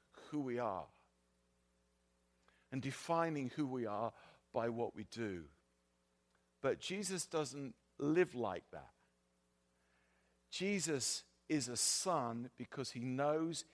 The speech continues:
his father loves him and he's in a relationship with his father. His identity is defined through an encounter and in the context of a relationship with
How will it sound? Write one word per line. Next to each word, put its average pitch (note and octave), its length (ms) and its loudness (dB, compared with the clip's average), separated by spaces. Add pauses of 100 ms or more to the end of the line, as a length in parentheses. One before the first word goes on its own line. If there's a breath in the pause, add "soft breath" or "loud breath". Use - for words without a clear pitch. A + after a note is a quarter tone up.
(180 soft breath)
his B2+ 220 -4
father C#3 460 4
loves C3 380 2
him G#2+ 280 -4 (440 soft breath)
and A#2+ 120 -2
he's A#2+ 320 -2
in E3 160 0
a D3+ 60 2
relationship C#3 920 2 (340 soft breath)
with A#2+ 240 0
his G#2+ 220 -8
father. G2+ 440 -4 (560 soft breath)
His C#3+ 380 -2 (260)
identity C3+ 1040 0 (240 soft breath)
is B2 160 -6
defined C#3 760 0 (380 soft breath)
through C3 280 2
an B2 220 -2 (120)
encounter E3 840 -2 (300 soft breath)
and B2+ 120 -2
in A2+ 120 -4
the G2+ 160 -8
context - 760 -2 (140)
of A#2 120 0
a A2+ 80 2
relationship G#2+ 960 -4 (1300)
with C3+ 440 6